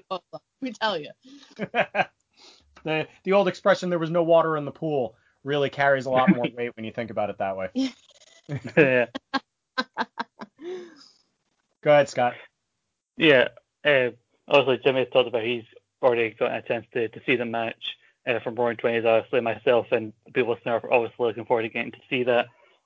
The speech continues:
Speaker 3: on, uh, the twenty-eighth. But, uh, looking ahead to that, uh, for us here, would, if you walk out as, as Pro Wrestling Magic Women's Champion, as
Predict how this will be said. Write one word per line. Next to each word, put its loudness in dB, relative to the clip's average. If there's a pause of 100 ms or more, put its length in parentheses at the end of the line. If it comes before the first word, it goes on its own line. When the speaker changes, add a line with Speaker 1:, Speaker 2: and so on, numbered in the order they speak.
Speaker 3:
on, 2
uh, -6
the -10
twenty-eighth. -4 (520)
But, 2 (480)
uh, 0
looking -4
ahead 0
to -2
that, -2
uh, -2
for 0
us -2
here, 0
would, -6 (220)
if -6
you 2
walk 2
out 2
as, -2 (240)
as -2 (340)
Pro 0
Wrestling -4
Magic -4
Women's -6
Champion, -4 (240)
as 2